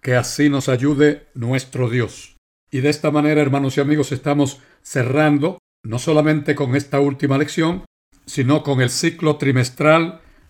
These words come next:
que iniciáramos allá en el mes de diciembre del año dos mil,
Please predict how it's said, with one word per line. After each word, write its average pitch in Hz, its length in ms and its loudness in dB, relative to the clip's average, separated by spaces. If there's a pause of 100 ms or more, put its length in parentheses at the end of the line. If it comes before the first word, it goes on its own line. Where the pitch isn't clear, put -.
que 135 120 -2
iniciáramos 151 760 2 (300)
allá 131 280 0
en 139 80 2
el 131 160 0
mes 147 480 -2 (340)
de 131 160 -2
diciembre 139 720 0 (360)
del 127 220 -2
año 147 200 2
dos 135 240 -2
mil, 143 440 0